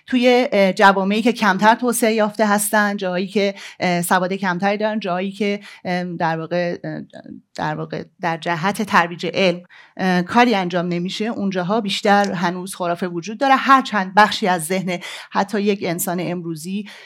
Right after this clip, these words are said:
اه، که با این، اه، علم هم، اه، در تماس هست، امکان داره، اه، غیر واقع بین و غیر منطقی باشه و پذیرای خرافات در بعضی از، اه، جهات بشه. و بعد چی، چه کارکردی داشت این، اه، خرافات؟ خرافات در یه دورانی خب،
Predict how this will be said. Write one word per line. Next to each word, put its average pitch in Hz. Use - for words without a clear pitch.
اه، 180
که 185
با 190
این، 196
اه، 165
علم 196
هم، 170
اه، 156
در 180
تماس 180
هست، 269
امکان 214
داره، 233
اه، 170
غیر 196
واقع 180
بین 185
و 170
غیر 196
منطقی 196
باشه 277
و 226
پذیرای 190
خرافات 185
در 175
بعضی 165
از، 175
اه، 175
جهات 196
بشه. 175
و 220
بعد 311
چی، 285
چه 254
کارکردی 208
داشت 180
این، 165
اه، 180
خرافات؟ 180
خرافات 302
در 240
یه 254
دورانی 208
خب، 226